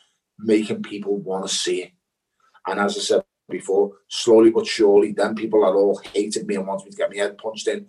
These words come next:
Come fight night, it, it turned around. I got cheered into the O two Arena on his patch, and he got booed in. It was <laughs> mad, you know what I mean? It was crazy.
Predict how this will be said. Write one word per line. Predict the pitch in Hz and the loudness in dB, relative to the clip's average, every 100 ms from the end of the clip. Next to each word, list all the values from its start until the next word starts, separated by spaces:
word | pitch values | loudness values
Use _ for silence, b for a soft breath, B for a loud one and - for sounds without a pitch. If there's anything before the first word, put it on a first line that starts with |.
| b b - | b b -8
Come | 131 | -8
fight | - 104 92 | -2 0 0
night, | 123 110 - - _ | -2 -4 -6 -14 _
it, | - - - | -14 -12 -12
it | 101 | -8
turned | - 117 | -4 -2
around. | 110 - | -2 -2
I | 120 | -2
got | 131 135 | -4 -6
cheered | - - 110 117 127 | -4 0 2 2 2
into | 131 120 | -2 -2
the | 127 | 0
O | 123 | 2
two | - 123 | 2 2
Arena | 110 98 87 _ _ _ _ - | 2 -2 -6 _ _ _ _ -8
on | 87 | -4
his | 101 101 | -2 -2
patch, | - 110 - - - _ _ | 0 0 0 -4 -6 _ _
and | 95 | -4
he | 110 | 0
got | 117 113 | 0 0
booed | - 110 110 | 0 2 4
in. | 110 117 117 | 4 4 2
It | 127 | 2
was | 123 120 | 2 0
<laughs> | 110 | -2
mad, | 123 139 - | 0 0 0
you | 131 | 0
know | |
what | 110 120 | 4 4
I | |
mean? | 117 123 | 6 4
It | |
was | 113 - | 2 -6
crazy. | - 104 110 113 123 | 4 4 4 0 -6